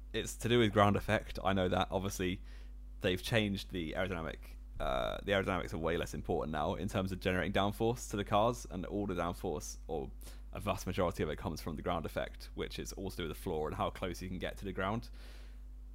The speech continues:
which they're very close this year, as we've seen,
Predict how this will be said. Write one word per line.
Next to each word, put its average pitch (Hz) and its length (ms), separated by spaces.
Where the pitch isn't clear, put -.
which 107 240
they're 98 140
very 113 260
close 85 280
this 87 140
year, 87 300
as 92 220
we've 92 160
seen, 90 480